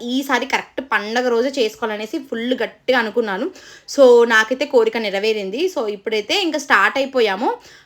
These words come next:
ఆ, మాకు వెళ్ళి అక్కడ నుంచి మళ్ళీ, ఆ, షాపింగ్ చేసి మళ్ళీ రిటర్న్ మేము ఆఫ్టర్‌నూన్ కల్లా రావాలి. ఎందుకంటే లంచ్ టైమ్ అయితే బాబుకి చాలా ఇబ్బంది అవుతుంది,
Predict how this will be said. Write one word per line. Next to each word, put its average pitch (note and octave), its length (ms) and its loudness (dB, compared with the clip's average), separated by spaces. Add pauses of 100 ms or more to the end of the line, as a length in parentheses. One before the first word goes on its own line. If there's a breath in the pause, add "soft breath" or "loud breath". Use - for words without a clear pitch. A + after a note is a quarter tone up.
(100)
ఆ, C#4 60 0
మాకు C#4 340 4
వెళ్ళి C#4 720 2
అక్కడ C4+ 220 -2
నుంచి C4+ 260 -2
మళ్ళీ, C4+ 360 -2
ఆ, A#3+ 140 -2
షాపింగ్ B3 480 -2
చేసి C4 160 -2
మళ్ళీ B3+ 240 -4
రిటర్న్ A#3+ 260 -2
మేము C4+ 140 -2
ఆఫ్టర్‌నూన్ B3 440 0
కల్లా A#3 180 -2
రావాలి. A3+ 420 2
ఎందుకంటే B3 380 -2
లంచ్ G#3+ 340 -4
టైమ్ B3 160 -2
అయితే B3 160 -2
బాబుకి A3+ 460 -4
చాలా G#3+ 120 -2
ఇబ్బంది G#3 440 -6
అవుతుంది, A3 340 -6